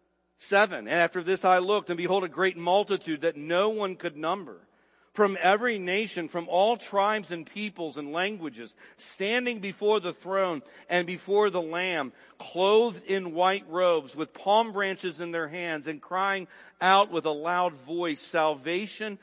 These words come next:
belongs to our God who sits on the throne and to the Lamb."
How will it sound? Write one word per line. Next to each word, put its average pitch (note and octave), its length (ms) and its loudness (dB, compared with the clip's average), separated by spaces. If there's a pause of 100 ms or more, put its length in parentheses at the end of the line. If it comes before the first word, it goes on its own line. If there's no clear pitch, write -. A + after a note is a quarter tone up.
(220)
belongs E3+ 720 0
to D3+ 200 -4
our C#3+ 140 0
God C#3+ 640 2 (280)
who F#3+ 180 -2
sits - 640 -2 (100)
on E3 320 0
the D#3+ 120 -4
throne D#3 640 -4 (320)
and D#3+ 240 -2
to E3+ 180 -6
the C3 100 -8
Lamb." A2+ 540 -10